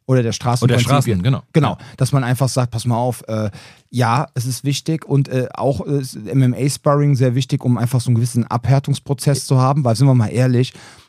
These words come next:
Speaker 1: ähm, letztens so ein Bild gepostet von Gordon Ryan, ne? Ich meine, klar, der ist voll auf Stoff, der ist natürlich komplett austrainierter, äh, achtundzwanzig Jahre alter, äh, Volltyp, der jetzt gerade voll im Saft ist und natürlich noch Stoff. Aber wenn du diese durchtrainierte Maschine siehst, und dann meint er so,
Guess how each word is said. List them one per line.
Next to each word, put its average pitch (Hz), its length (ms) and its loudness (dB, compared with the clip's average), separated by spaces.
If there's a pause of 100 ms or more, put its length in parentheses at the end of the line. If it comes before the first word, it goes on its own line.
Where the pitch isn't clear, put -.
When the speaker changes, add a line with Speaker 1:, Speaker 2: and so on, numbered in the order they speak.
(100)
Speaker 1:
ähm, 120 200 0
letztens 127 400 -2
so 127 120 -2
ein 113 100 2
Bild 131 220 2
gepostet 123 520 0
von 117 240 0
Gordon 120 360 2
Ryan, 113 360 2
ne? 113 240 -2
Ich - 120 -10
meine, 110 200 0
klar, 101 200 -2
der 98 80 -2
ist 107 100 -2
voll 123 220 2
auf 113 100 0
Stoff, 120 480 -2
der 90 160 -8
ist 110 160 -8
natürlich 120 300 -2
komplett 113 340 -2
austrainierter, 113 1200 0
äh, - 80 -8
achtundzwanzig 113 800 -4
Jahre 113 320 2
alter, 104 680 0
äh, 110 220 -2
Volltyp, 127 540 -2
der 120 100 0
jetzt - 100 -6
gerade 113 220 0
voll 139 240 0
im 123 100 2
Saft 127 340 -2
ist 127 200 -4
und 127 60 -2
natürlich 117 260 -4
noch 110 100 -2
Stoff. - 380 -4 (500)
Aber 127 480 0
wenn 120 120 -2
du 123 60 2
diese 120 220 -2
durchtrainierte 131 540 0
Maschine 117 340 0
siehst, 151 240 0
und 123 60 0
dann 107 80 0
meint 117 200 2
er 117 200 -2
so, 123 200 2